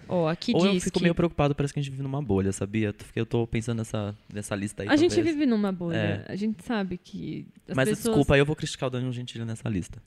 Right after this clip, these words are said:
Speaker 3: Ah, eu vou criticar ele
Speaker 2: Foda-se.
Speaker 3: sempre.
Speaker 1: É, meio puxado.
Speaker 2: Eu
Speaker 1: Ah,
Speaker 2: não
Speaker 1: aqui
Speaker 2: quero
Speaker 1: explica
Speaker 2: saber.
Speaker 1: tudo como foi feita a pesquisa e
Speaker 2: Mas qual a
Speaker 1: tal.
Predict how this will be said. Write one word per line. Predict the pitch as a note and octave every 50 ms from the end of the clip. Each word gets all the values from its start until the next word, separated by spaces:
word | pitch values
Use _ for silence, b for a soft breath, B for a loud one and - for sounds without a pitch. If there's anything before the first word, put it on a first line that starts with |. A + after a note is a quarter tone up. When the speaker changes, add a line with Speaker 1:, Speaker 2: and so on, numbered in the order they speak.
| _ _ -
Speaker 3:
Ah, | - A3+ A#3+
eu | A#3+ A#3+ A#3+
vou | A3 B3+ C#4+
criticar | - - C4+ C#4 A#3+ - - C#4 C4+
ele | C4+ D#4
Speaker 2:
Foda-se. | - - A3 G3+ F#3 G3 G3+ F3+
Speaker 3:
sempre. | F3+ - - _ _ _ _ _ _ _ _ _ _ _ _ _ _ _ _ _ _ _ _ _ -
Speaker 1:
É, | E3+ E3 D#3 D3 D3 D#3
meio | D#3+ E3+ F#3+ -
puxado. | - - A#3 - - - F#3 F3 E3+ -
Speaker 2:
Eu | - -
Speaker 1:
Ah, | C4+ B3+ A#3
Speaker 2:
não | B3
Speaker 1:
aqui | C4 -
Speaker 2:
quero | C4+ C4 C4 C#4
Speaker 1:
explica | C4+ C#4+ C4 B3 A3+ G#3
Speaker 2:
saber. | G#3+ G3+
Speaker 1:
tudo | - C4 B3+ D4+
como | - - C#4+ B3+ B3+
foi | - - A#3+
feita | A#3 - G3+ G3+ G3+
a | F#3+
pesquisa | - G3 F#3+ - - - F3+ F#3+ A3 A#3+ A3+ G3 E3+
e |
Speaker 2:
Mas | E3 C3 -
qual | - C#3+ C#3
a |
Speaker 1:
tal. | G3+ G#3+